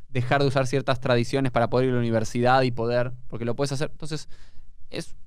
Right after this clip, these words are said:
un tema para otro podcast ese, pero en definitiva, esta tensión ya se da hace un siglo y medio, hace dos siglos, esta tensión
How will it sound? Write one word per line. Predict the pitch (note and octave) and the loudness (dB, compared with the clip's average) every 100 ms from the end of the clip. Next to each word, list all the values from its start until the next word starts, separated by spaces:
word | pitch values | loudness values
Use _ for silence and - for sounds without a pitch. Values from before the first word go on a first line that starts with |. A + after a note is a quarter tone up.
| - | -6
un | C#3 | -2
tema | D#3 D3 | 0 2
para | B2 A#2 | 2 2
otro | A#2+ A3 D3+ B2+ | 4 4 6 4
podcast | A#2 A2+ C3+ C3+ - | 4 4 0 -2 -4
ese, | C3+ F#3+ G3+ | -4 -4 -4
pero | F#3+ | -4
en | F#3+ | -2
definitiva, | F#3 - G3 G3 B3 B3 B3+ - - - | -2 -2 -4 -4 -2 0 -2 -6 -8 -4
esta | G#3 G#3+ | 0 0
tensión | G3 E3 - D#3+ C#3 F3 A#3 | 0 0 2 4 4 4 0
ya | - A3 | -4 -4
se | - D#3+ | -2 2
da | D3+ | 2
hace | D3 - D3+ E3 | 2 0 -4 -4
un | C3+ B2 | -6 -4
siglo | B2+ B2 | -2 0
y | |
medio, | A#2+ C#3+ B2 | 2 2 2
hace | A#2+ | 2
dos | B2 B2+ | 2 2
siglos, | C#3+ D#3 - | 2 2 0
esta | C#3+ | -2
tensión | C3+ B2 A#2 C#3 | 0 0 2 0